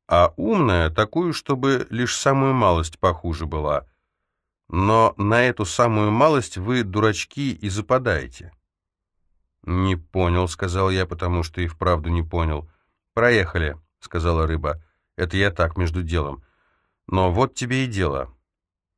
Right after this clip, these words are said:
Гай Тюнрике имеет виды на Лайту Лабату, так?» «Ну», сказал я. «А вот Лерта Чемби имеет виды на самого Гая Тюнрике, и не только виды. Она его очень даже активно обрабатывает».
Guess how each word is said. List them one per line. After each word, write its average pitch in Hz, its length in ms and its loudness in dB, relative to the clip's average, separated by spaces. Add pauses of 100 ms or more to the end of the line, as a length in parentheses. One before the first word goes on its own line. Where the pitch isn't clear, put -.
(320)
Гай 113 360 2
Тюнрике 98 720 0
имеет 120 500 0
виды 127 260 0
на 107 180 4
Лайту 123 360 2
Лабату, 101 480 2
так?» 131 360 -4 (520)
«Ну», 85 380 0
сказал 92 420 -2
я. 87 300 0 (960)
«А 101 120 4
вот 120 240 2
Лерта 139 420 2
Чемби 120 540 0
имеет 135 320 0
виды 143 280 -2
на 110 160 4
самого 147 480 2
Гая 80 340 2
Тюнрике, 78 600 -4
и 92 160 -4
не 113 120 2
только 147 340 -2
виды. 104 440 -4 (580)
Она 90 280 2
его 127 340 0
очень 87 520 -2
даже 85 360 2
активно 80 480 -2
обрабатывает». 76 800 -2